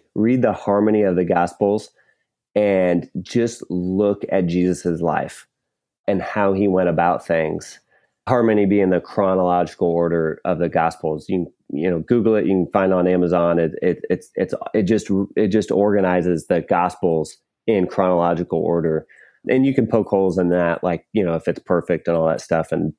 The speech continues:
and that's, that's fine. But to ask God to put people in your life, like, like he has people out there. The women at the well, Jesus, I don't think when he sat down at that well was thinking, "I'm about ready to have,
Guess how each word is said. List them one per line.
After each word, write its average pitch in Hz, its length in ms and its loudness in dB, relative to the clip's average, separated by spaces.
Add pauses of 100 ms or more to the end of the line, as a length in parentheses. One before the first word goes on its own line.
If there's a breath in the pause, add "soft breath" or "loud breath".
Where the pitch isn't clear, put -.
(180)
and 95 300 0
that's, 90 240 -2
that's 90 220 -2
fine. 82 340 0 (380 soft breath)
But 107 240 0
to - 240 -4
ask 107 260 -2
God 117 220 0
to - 80 0
put 113 240 -2
people 113 280 0
in 101 60 0
your 87 120 0
life, 82 440 -4 (560)
like, 85 300 -6 (140)
like 87 200 -8
he 117 180 -2
has 104 200 0
people 113 340 0
out 85 240 0
there. - 300 -6 (240)
The 110 140 0
women 107 300 2
at 113 140 0
the 110 80 2
well, 98 600 2 (200)
Jesus, 127 420 2
I 113 100 2
don't 113 180 0
think 107 200 0
when 98 100 2
he 98 100 2
sat 95 260 0
down 95 240 2
at 87 100 -2
that 82 180 2
well 90 280 2
was 82 160 -2
thinking, 85 320 -2
"I'm 113 200 0
about 139 240 0
ready 135 180 0
to 127 80 0
have, 120 320 0